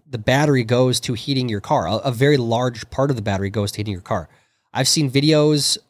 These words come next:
a lot of videos of people s-, like, waiting hours in line to be able to charge their vehicle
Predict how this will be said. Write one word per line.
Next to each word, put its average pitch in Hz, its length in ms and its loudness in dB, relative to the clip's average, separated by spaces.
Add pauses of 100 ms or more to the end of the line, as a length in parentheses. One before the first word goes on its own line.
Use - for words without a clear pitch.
(720)
a 143 80 2
lot 135 460 2
of 147 80 4
videos 117 500 2
of 113 140 -6
people 127 300 -4
s-, - 200 0
like, 120 280 -4
waiting 131 340 2
hours 127 340 2
in 120 60 -4
line 113 420 -2
to - 120 -6
be 117 100 -2
able 104 120 -2
to 98 100 -6
charge 135 460 -2
their 143 120 4
vehicle 143 500 0